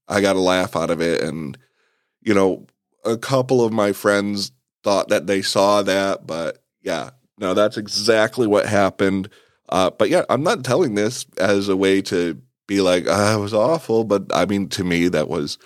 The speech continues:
uh, a humorous thing. Um,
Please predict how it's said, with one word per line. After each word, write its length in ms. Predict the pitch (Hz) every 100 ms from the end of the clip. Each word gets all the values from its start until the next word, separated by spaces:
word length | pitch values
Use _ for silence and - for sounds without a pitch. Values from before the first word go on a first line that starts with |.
| - _ _ _ _ -
uh, 220 | 85 76
a 60 | -
humorous 500 | - 104 95 82 -
thing. 460 | 92 78 80 101 127 _
Um, 440 | 92 85 80 71